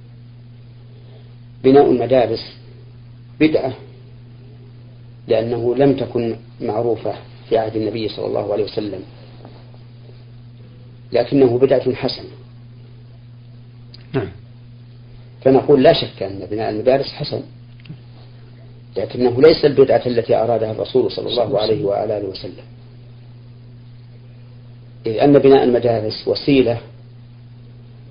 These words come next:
Speaker 1: لتنظيم الدراسة وتهيئة الدروس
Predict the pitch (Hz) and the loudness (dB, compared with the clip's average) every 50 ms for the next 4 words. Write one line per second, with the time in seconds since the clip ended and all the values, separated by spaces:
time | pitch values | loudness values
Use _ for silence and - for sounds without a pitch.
0 | - - - - - - - - 117 113 113 - 120 117 123 143 139 131 123 - | -20 -20 -20 -20 -20 -20 -14 -8 -8 -8 -6 -6 -2 2 4 6 6 6 4 2
1 | 110 104 110 104 98 - - - - - - - - - - - - - - - | -2 -2 -2 -4 -6 -8 -14 -18 -18 -20 -20 -20 -20 -20 -20 -20 -20 -20 -20 -20
2 | - - - - - - - - - - - - - - - - - - 120 110 | -20 -20 -20 -20 -20 -20 -20 -20 -20 -20 -20 -20 -20 -20 -20 -20 -8 -8 -6 -6
3 | - 113 117 123 123 117 110 - 104 107 - 101 107 120 117 110 - | -4 -2 2 2 2 2 2 -2 -8 -10 -10 -4 -4 -2 -2 -4 -6